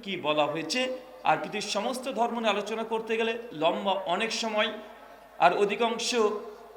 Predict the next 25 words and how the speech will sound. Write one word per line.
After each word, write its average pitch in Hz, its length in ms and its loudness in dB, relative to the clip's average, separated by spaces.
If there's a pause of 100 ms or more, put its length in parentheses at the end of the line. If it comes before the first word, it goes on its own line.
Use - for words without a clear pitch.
ধর্ম 180 280 2
সম্পর্কে 214 460 -2
যদি 214 180 -4
আপনি 214 200 -4
না 185 260 2
জানেন 208 260 0
আমার 190 200 0
কথাগুলো, 196 400 0
সবগুলো 190 340 0
আপনার 185 180 -2
মাথার 170 320 0
উপর 196 140 8
দিয়ে 196 180 6
যাবে। 196 320 0 (600)
তাই 175 120 4
মূলত 214 300 0
আমি 247 340 0 (220)
তিনটে 254 340 -2
ধর্মকে 208 420 -2
সামনে 202 320 -4
রেখে 220 220 -4
আজকের 196 260 -4
আলোচনা 175 360 0
করব। 208 440 -4
এক, 185 400 6